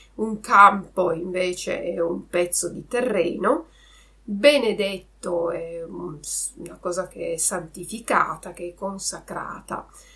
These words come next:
Un miracolo è un evento soprannaturale, una cosa che di solito non succede, un miracolo è una cosa inaspettata, un evento soprannaturale, appunto. Buca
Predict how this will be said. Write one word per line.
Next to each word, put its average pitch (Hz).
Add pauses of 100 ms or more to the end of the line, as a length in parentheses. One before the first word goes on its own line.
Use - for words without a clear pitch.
(220)
Un 247
miracolo 294
è 226
un 247
evento 202
soprannaturale, 185
una 185
cosa 185
che 180
di 170
solito 190
non 185
succede, 214 (280)
un 214
miracolo 196
è 185
una 185
cosa 190
inaspettata, 202 (360)
un 202
evento 180
soprannaturale, 175
appunto. - (380)
Buca 302